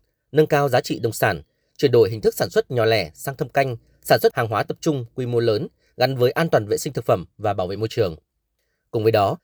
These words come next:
là đẩy mạnh tái cơ cấu ngành nông nghiệp theo hướng hiện đại, tích cực ứng dụng khoa học, kỹ thuật vào sản xuất, đẩy mạnh các hình thức liên kết theo chuỗi giá trị gia tăng từ cung cấp, đầu vào, tổ chức sản xuất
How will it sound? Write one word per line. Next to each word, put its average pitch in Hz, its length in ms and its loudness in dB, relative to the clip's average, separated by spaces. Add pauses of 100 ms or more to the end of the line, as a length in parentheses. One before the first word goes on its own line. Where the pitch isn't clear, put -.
là 135 120 2
đẩy 120 120 8
mạnh 107 180 -6
tái - 180 -2
cơ - 120 -4
cấu 120 180 2
ngành 147 160 -2
nông 123 120 -4
nghiệp 110 240 0
theo 120 120 -2
hướng 113 160 -4
hiện 139 160 -4
đại, 101 200 2 (320)
tích - 140 4
cực - 140 2
ứng 120 140 -4
dụng 160 160 0
khoa 143 140 2
học, 110 140 2 (140)
kỹ 156 100 -4
thuật 185 160 0
vào 101 140 2
sản 85 160 -4
xuất, 208 180 0 (400)
đẩy 120 140 6
mạnh 117 220 0
các 214 120 -2
hình 139 120 0
thức - 140 -4
liên 123 120 0
kết 202 180 0 (120)
theo 120 140 2
chuỗi 139 220 0
giá 120 100 2
trị - 140 -10
gia 139 100 2
tăng 123 260 0 (220)
từ 120 140 -2
cung 143 200 -6
cấp, 233 140 0 (120)
đầu 107 200 2
vào, 101 320 2 (240)
tổ 147 140 2
chức - 140 -4
sản 202 100 0
xuất - 220 0